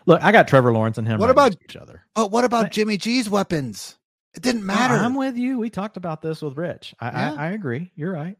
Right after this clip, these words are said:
Speaker 1: I, I think that's fair.
Speaker 2: So
Speaker 1: But
Speaker 2: that's
Speaker 1: with Matt Ryan, it did one year. So,
Speaker 2: It
Speaker 1: I
Speaker 2: did.
Speaker 1: mean, <laughs>
Speaker 2: That's the
Speaker 1: it's like,
Speaker 2: that's the
Speaker 1: it could
Speaker 2: thing.
Speaker 1: go, it could go well. It, it may not.
Speaker 2: Dude, that Matt Ryan season is so freaking crazy. He averaged, like, I think it's, like, nine point six yards per attempt.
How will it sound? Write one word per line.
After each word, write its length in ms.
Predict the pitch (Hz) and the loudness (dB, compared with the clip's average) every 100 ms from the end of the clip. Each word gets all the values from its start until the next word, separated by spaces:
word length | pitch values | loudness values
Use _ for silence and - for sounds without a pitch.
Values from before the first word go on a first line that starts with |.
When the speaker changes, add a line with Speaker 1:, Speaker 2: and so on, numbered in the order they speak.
| _ _ _ | _ _ _
Speaker 1:
I, 80 | 139 160 139 | -14 -12 -14
I 40 | |
think 200 | 151 160 | -12 -14
that's 180 | 156 - | -14 -16
fair. 360 | - 131 139 - _ _ _ _ _ _ _ _ | -12 -10 -10 -14 _ _ _ _ _ _ _ _
Speaker 2:
So 380 | - 127 117 110 | -16 -12 -12 -6
Speaker 1:
But 80 | 160 | -2
Speaker 2:
that's 140 | 143 | 0
Speaker 1:
with 100 | 131 | 2
Matt 220 | 131 143 | 2 2
Ryan, 260 | 135 147 147 | 2 0 -2
it 80 | 131 | 0
did 160 | 160 | -2
one 220 | 135 95 | -2 -6
year. 280 | 85 76 90 _ | -6 -10 -14 _
So, 240 | - 110 101 | -6 -2 -2
Speaker 2:
It 40 | |
Speaker 1:
I 40 | 101 | -2
Speaker 2:
did. 180 | 107 117 | -2 -2
Speaker 1:
mean, 80 | - - - - 453 | -6 -12 -16 -8 -8
<laughs> 380 | - - 359 | -8 -10 -10
Speaker 2:
That's 280 | 139 151 370 | -6 -6 -4
the 400 | 170 151 143 147 135 _ 175 220 196 | -2 -2 -2 -6 -12 _ -20 -14 -14
Speaker 1:
it's 240 | - 135 - | -8 -8 -6
like, 160 | 117 | -6
Speaker 2:
that's 0 | |
the 60 | 120 | -4
Speaker 1:
it 100 | 143 | -4
could 180 | - 143 | -2 0
Speaker 2:
thing. 20 | |
Speaker 1:
go, 360 | 131 139 135 - | 2 2 0 -6
it 140 | - 123 | -8 -2
could 120 | 139 | 0
go 120 | 120 131 | 2 2
well. 300 | 123 147 151 | 2 -2 -6
It, 280 | - 135 - | -6 -8 -6
it 160 | 170 202 | -8 -4
may 140 | 165 | -4
not. 300 | 170 190 - _ _ _ _ - - - | -4 -6 -12 _ _ _ _ -20 -18 -8
Speaker 2:
Dude, 140 | 160 | 2
that 140 | 349 403 | 4 6
Matt 200 | 269 135 | 4 4
Ryan 260 | 131 147 | 2 0
season 480 | 151 175 160 175 180 _ | -2 -2 -2 -2 -4 _
is 160 | - 131 | -8 -8
so 320 | - 151 156 | -4 0 0
freaking 400 | 147 165 139 131 | 0 -4 -4 -8
crazy. 440 | - 127 135 135 147 | -8 -8 -8 -8 -8
He 160 | 214 | -2
averaged, 380 | 208 220 247 165 | 4 4 2 -2
like, 300 | 156 139 - - | -2 -2 -6 -10
I 60 | |
think 100 | 139 | -8
it's, 80 | 185 | -6
like, 140 | 156 101 | -6 -6
nine 220 | 120 147 | -6 -6
point 240 | 151 151 127 | -6 -8 -8
six 300 | - 143 - | -10 -10 -8
yards 200 | 120 - | -12 -10
per 140 | 127 | -12
attempt. 400 | 113 117 123 - | -10 -10 -12 -16